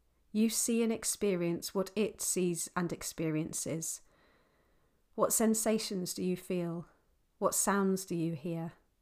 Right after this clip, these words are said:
Move towards the flowers and land on one. Inhale its scent. How does it smell? What images does this evoke?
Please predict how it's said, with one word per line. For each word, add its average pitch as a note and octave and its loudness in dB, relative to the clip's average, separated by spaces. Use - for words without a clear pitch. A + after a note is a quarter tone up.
Move A3 6
towards A3 2
the G#3+ -2
flowers F3+ 0
and G3 -2
land A3 2
on E3 -4
one. E3 -6
Inhale G3+ 0
its - -2
scent. - -4
How G3 -6
does G3 -2
it A3 -2
smell? G3 -4
What B3 4
images G#3+ 2
does F3+ -2
this F#3 -2
evoke? F3 -6